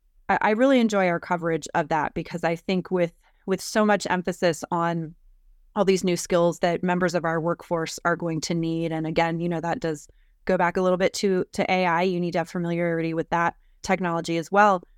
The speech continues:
I think the upskilling and the reskilling, I think those are really important things to pay attention to as we think about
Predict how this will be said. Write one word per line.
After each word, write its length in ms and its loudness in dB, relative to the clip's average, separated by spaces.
I 60 -2
think 240 -4
the 200 4
upskilling 560 0
and 100 -2
the 40 0
reskilling, 840 -2
I 40 -4
think 180 2
those 180 2
are 80 0
really 320 2
important 580 -2
things 260 -2
to 100 -4
pay 180 -2
attention 460 -4
to 240 -6
as 260 -4
we 300 -4
think 140 -2
about 240 0